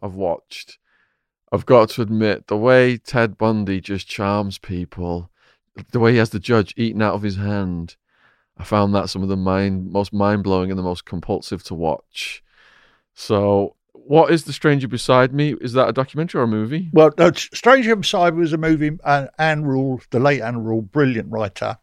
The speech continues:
Speaker 2: Uh, she, she had a fling with Bundy earlier on.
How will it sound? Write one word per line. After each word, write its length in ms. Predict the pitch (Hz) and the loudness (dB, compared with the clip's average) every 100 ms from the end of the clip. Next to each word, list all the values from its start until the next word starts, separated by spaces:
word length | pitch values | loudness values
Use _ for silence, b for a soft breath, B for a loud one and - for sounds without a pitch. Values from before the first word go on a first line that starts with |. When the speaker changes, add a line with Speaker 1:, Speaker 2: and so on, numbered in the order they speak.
| B B B B - | B B B B 0
Speaker 2:
Uh, 200 | 120 113 | 0 2
she, 320 | - 160 135 - | 0 0 0 -4
she 360 | - 151 135 110 | -2 0 0 0
had 260 | 131 113 - - | -2 -2 -4 -10
a 60 | - | -12
fling 380 | - 127 110 | -4 -2 0
with 180 | 98 92 _ _ - | -4 -6 _ _ -4
Bundy 420 | 107 90 85 87 - - | -4 -4 -10 -14 -16 -8
earlier 480 | 101 95 95 87 82 | -4 -4 -6 -6 -6
on. 260 | 76 - | -8 -12